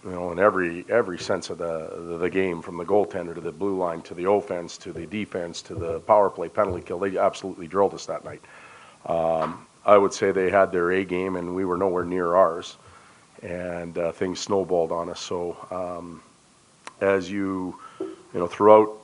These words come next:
your year or years, you have those games, and you've gotta move on from 'em. Um, so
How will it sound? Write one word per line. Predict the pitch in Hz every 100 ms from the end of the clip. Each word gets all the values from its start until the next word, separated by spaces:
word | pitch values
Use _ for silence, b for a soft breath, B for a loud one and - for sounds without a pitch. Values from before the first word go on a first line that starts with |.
| - 110
your | 104 101
year | 98 101 104 107 123 B B -
or | 92
years, | 90 101 95 98 95
you | 92
have | 95 92
those | 95 90
games, | 90 95 95
and | 92 90
you've | 90 95
gotta | 92
move | 90 87
on | 90 98
from | 98 87 85
'em. | 82 - -
Um, | 95 95 95 95 95 92 - - -
so | - 101 95